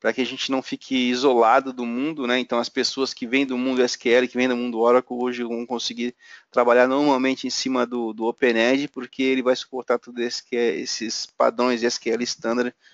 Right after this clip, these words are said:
que estão no mercado. Ainda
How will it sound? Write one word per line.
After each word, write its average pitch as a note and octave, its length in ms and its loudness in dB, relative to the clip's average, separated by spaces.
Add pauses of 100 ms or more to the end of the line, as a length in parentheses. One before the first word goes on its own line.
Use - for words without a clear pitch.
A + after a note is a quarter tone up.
(460)
que - 120 -14
estão C3 180 0
no B2+ 80 2
mercado. A#2 580 2 (4000)
Ainda F3+ 560 4